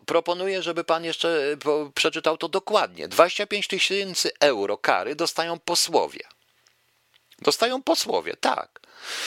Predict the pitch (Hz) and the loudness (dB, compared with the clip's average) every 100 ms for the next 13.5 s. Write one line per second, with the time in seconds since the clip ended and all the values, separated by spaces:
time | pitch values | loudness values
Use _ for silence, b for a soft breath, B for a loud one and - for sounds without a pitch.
0 | B B 185 208 208 190 185 190 202 185 | B B 6 6 -2 -2 0 2 2 -2
1 | 180 190 185 175 156 127 131 131 143 143 | -4 2 2 4 2 0 -2 0 0 0
2 | - 147 135 143 143 139 127 117 123 110 | 0 0 0 0 -2 -2 -4 -4 -4 -4
3 | 117 110 117 98 85 107 165 170 170 175 | -6 0 2 2 0 -2 0 0 2 -2
4 | 170 160 - 156 160 - 156 147 120 120 | -2 -2 -2 0 0 2 2 2 0 -2
5 | 117 131 139 131 127 113 117 131 131 127 | -2 -4 -4 -2 -2 -2 -2 -2 -4 -2
6 | 123 120 120 123 120 110 B B B - | -4 -2 -4 -2 -4 -4 B B B 2
7 | 127 127 - 117 104 151 196 B B B | 2 0 4 4 4 -2 -4 B B B
8 | 117 123 143 139 110 - 101 101 107 - | 2 2 0 -2 -2 0 0 0 -2 -2
9 | 107 117 147 156 147 - 147 147 143 B | -2 -2 -2 -2 -2 0 0 0 -4 B
10 | B - 165 165 139 113 101 95 95 - | B 2 2 4 2 0 -4 -4 -2 2
11 | 127 120 123 - 113 120 - 135 - 113 | 0 0 -6 -4 -4 -2 -2 -2 -4 -2
12 | 110 104 107 101 98 101 101 98 117 104 | 0 0 0 -2 -2 -4 -4 0 2 2
13 | 123 110 73 57 | 4 4 4 -8